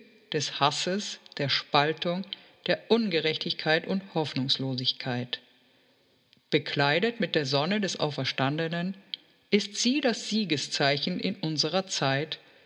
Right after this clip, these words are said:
wie sie es in Fatima den Hirtenkindern offenbart hat. Ihr Sohn herrscht über die Geschichte mit geheimnisvollem,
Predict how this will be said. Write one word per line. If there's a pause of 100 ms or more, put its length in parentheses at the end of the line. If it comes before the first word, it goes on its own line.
(180)
wie
sie
es
in
Fatima
den
Hirtenkindern
offenbart
hat. (720)
Ihr
Sohn (260)
herrscht
über
die
Geschichte
mit
geheimnisvollem,